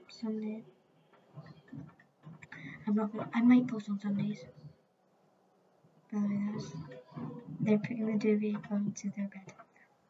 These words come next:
That's what they're doing. Um, yeah, that's really all I need to.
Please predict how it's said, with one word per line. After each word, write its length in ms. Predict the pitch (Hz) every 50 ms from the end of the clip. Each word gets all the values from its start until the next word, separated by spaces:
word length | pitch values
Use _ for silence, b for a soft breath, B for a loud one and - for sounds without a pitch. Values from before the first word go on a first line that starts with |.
| _ -
That's 140 | 220 208
what 100 | - -
they're 120 | 220 220 214
doing. 220 | 220 214 214 214 - B B B B B B B B B B _ _ -
Um, 380 | 226 226 220 220 226 226 226 - _ _ _ _ _ _ _ _ _ _ _ _ _ _ _ _ _ _ _ _ _ _ - - _ _ _ _ - - - - - _ _ _ - - - - - - - - _ _ -
yeah, 220 | 254 220 214 220 240 - - - - - - - - - - - - - _ - - - -
that's 280 | 226 220 247 - - - -
really 240 | 247 240 233 233 240 226
all 100 | 220 220
I 60 | 220
need 200 | 220 220 208 -
to. 320 | - 220 220 214 214 208